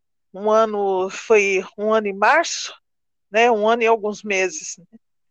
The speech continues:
que eu, que eu deixei de trabalhar C L T e realmente assumi novamente a minha,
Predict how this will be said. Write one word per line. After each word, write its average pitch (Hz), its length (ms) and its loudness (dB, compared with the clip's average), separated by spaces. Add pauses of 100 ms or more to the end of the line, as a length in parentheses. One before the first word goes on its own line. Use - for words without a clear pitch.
(180)
que 214 100 -6
eu, 190 400 4
que - 100 -2
eu 214 140 8
deixei 226 460 4
de 196 120 -8
trabalhar 196 300 4
C 214 140 -2
L 220 160 0
T 226 220 6
e 254 40 2
realmente 233 640 2 (360)
assumi 226 560 0
novamente 233 680 2
a 254 100 6
minha, 247 460 0